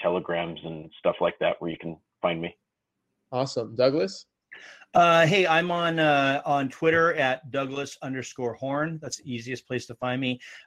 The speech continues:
Speaker 3: Um, to learn more about Telos, uh, you can go to telos dot net. And there's a, there's a number of things, subpages there, like our governance engine, Deci-, Telos Decide, or Telos E V M that I just mentioned, things like that.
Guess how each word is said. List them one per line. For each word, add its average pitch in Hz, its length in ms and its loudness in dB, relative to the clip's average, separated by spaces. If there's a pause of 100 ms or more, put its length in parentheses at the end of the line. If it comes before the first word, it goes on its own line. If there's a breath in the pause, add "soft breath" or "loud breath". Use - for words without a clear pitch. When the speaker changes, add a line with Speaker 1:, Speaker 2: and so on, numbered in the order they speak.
Speaker 3:
Um, 127 280 4
to 135 100 0
learn 131 200 2
more 131 140 6
about 120 260 4
Telos, 143 600 2
uh, 127 360 0
you 123 140 -8
can 123 140 -4
go 117 160 2
to 113 80 -2
telos 120 420 -2
dot 117 220 -4
net. 135 300 0 (400 soft breath)
And 117 160 2
there's 113 300 4
a, 113 260 2
there's 117 200 -2
a 117 40 0
number 117 280 0
of 113 100 -4
things, 117 320 -4 (100)
subpages 113 600 -2
there, 113 320 2
like 107 180 0
our 107 140 0
governance 107 500 -2
engine, 104 260 -6
Deci-, - 360 -8
Telos 110 280 -4
Decide, 131 540 2 (320 loud breath)
or 113 220 4
Telos 113 360 2
E 120 120 0
V 110 180 0
M 110 360 0
that 110 100 0
I 107 60 0
just 110 220 -8
mentioned, 107 360 -6
things 127 180 2
like 110 200 0
that. 110 200 2